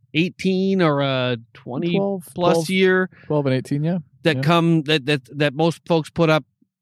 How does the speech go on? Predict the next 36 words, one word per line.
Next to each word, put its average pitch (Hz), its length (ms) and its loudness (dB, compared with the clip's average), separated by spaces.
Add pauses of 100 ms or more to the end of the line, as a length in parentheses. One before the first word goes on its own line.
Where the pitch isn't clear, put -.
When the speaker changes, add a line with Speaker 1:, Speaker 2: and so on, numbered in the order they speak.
(260)
Speaker 1:
you 165 100 2
know, 156 100 4
in 143 60 2
their 135 100 2
top - 320 -2
five 143 480 -4
Speaker 2:
Mm-hmm. 127 200 -6
Speaker 1:
Islas 156 320 2
of 143 100 0
all 143 140 2
time. 147 380 -2 (920)
Speaker 2:
Let's 160 180 -2
give 226 140 -4
this 135 140 -2
a - 40 -10
shot, 95 180 0
Ben. 110 260 0
Cheers 160 200 0
to - 80 0
you. 196 200 2 (560)
Let's, - 360 -6
uh, 139 380 2 (500)
let's 143 120 -10
see - 60 -6
what 160 40 -6
we 151 60 -4
get 143 120 0
on 135 60 -2
the 127 60 -2
nose. 110 260 -2 (180)
Speaker 1:
I - 40 -6
mean, 151 120 2
the 131 80 -2
color 196 360 0
is 123 100 -6
beautiful. 127 480 -2